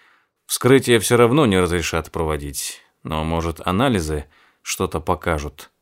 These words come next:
попросил он приятеля. Пару пробирок? А это будет не слишком много для такой девочки. У меня остались только литровые, растерялся Антуан. Сделай одолжение, а?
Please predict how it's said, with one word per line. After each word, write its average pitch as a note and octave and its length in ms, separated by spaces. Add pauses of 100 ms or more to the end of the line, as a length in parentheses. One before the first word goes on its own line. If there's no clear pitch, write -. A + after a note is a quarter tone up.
(200)
попросил F#2+ 460
он G2 160
приятеля. D#2 640 (680)
Пару F2 320
пробирок? E2+ 680 (960)
А - 80
это G2+ 260
будет A#2+ 320
не B2 160
слишком F3+ 520
много C3+ 340
для G2+ 160
такой G2+ 340
девочки. D2+ 720 (420)
У - 120
меня B2+ 260
остались A#2 480
только A#2+ 300
литровые, A2+ 720 (240)
растерялся F#2 760
Антуан. E2 560 (1040)
Сделай A#2+ 400
одолжение, F2 840
а? B2 300